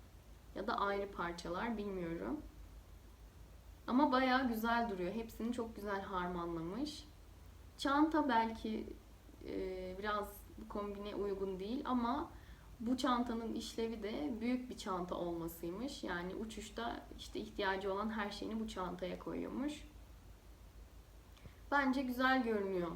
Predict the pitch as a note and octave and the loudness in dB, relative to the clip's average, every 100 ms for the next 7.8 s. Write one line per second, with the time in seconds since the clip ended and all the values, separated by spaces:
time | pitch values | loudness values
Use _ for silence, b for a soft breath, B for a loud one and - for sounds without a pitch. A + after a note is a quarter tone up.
0 | F3+ - - - - - - F3+ - A#3+ | -6 -14 -18 -18 -16 -10 -4 -4 -2 -4
1 | B3 B3+ - B B B B - - A3+ | -4 -6 -10 B B B B -10 -8 -4
2 | A#3+ - A#3+ B3+ G#3+ G3 F#3 E3+ - - | -2 2 4 4 2 2 0 0 -8 -4
3 | G#3 G3 F3 - G3+ G#3 G3+ G3 G3 - | 0 2 0 -2 -2 2 2 0 -4 -6
4 | - - E3+ F3+ - B B B B B | -10 -10 -12 -12 -14 B B B B B
5 | A#3+ C#4 C4+ A3 G#3+ A3 - G3 G3+ G3 | 6 8 8 6 6 4 0 2 4 4
6 | G3 G3+ A3 G3+ G3 G#3+ A3+ A3 G3+ - | 4 2 0 2 0 0 -2 -2 -4 -2
7 | G#3 F#3+ F#3 F3+ F3 E3+ E3 D#3+ | 0 2 2 2 0 0 -2 -4